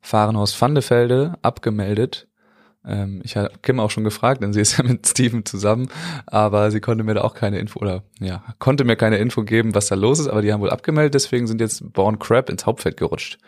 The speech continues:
Also sieht, sieht danach aus. Die sind gerade in der Liste an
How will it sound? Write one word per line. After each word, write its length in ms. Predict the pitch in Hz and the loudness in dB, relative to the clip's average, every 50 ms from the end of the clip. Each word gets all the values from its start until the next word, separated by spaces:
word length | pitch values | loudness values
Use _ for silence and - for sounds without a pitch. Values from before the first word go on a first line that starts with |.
| _ _ _ _ _ _ - | _ _ _ _ _ _ -6
Also 160 | - 101 98 | -2 0 2
sieht, 240 | 107 139 147 - - | 2 2 0 0 -2
sieht 220 | - - 151 151 - | 0 0 2 2 2
danach 220 | 117 113 110 107 | 2 2 2 0
aus. 300 | - 101 110 85 - - | 0 -2 -2 -2 -2 -4
Die 80 | - 101 | -6 -4
sind 280 | 92 107 117 104 - _ _ _ _ | -2 -2 -4 -4 -6 _ _ _ _
gerade 380 | - - 95 98 110 113 113 120 | -8 -2 2 2 4 4 4 2
in 120 | - - | 0 0
der 100 | 101 98 | -2 0
Liste 500 | 101 120 123 - - 123 123 120 - - - _ _ _ _ _ | 0 0 0 0 0 -2 -2 -2 -2 -6 -12 _ _ _ _ _
an 320 | - 98 101 101 95 101 | -6 -6 -4 -4 -6 -8